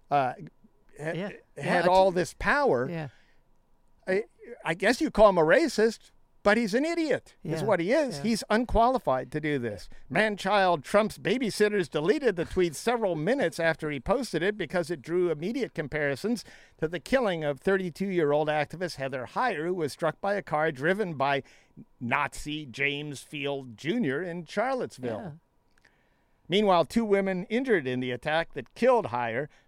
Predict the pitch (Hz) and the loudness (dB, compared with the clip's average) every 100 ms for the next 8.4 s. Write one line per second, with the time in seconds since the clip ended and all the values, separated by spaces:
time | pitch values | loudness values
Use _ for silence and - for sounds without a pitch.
0 | - 160 175 147 - 254 160 131 131 113 | -4 0 0 0 -4 -2 -2 -2 -4 -6
1 | - 156 156 151 - - 180 208 147 135 | -6 -4 -4 -4 -8 -4 -2 -2 -4 -4
2 | 135 135 - 131 - 151 147 135 123 113 | -4 -4 -6 -12 -6 -8 -6 -10 -12 -10
3 | 147 139 - - 143 143 123 135 127 123 | -8 -8 -12 -6 -2 -2 -4 -6 -6 -6
4 | 151 165 135 131 202 220 139 123 127 117 | -4 -6 -6 -4 -2 -2 -4 -2 -2 -2
5 | 120 - - 117 113 143 127 107 120 123 | -2 -4 -8 -10 -6 -6 -6 -8 -4 -4
6 | 190 _ _ _ - _ - 196 180 190 | -6 _ _ _ -20 _ 0 0 0 -4
7 | 175 165 156 147 151 147 - 147 131 147 | -8 -8 -4 -2 0 -2 -4 -8 -6 -6
8 | 131 - 131 127 | -6 -4 -2 -2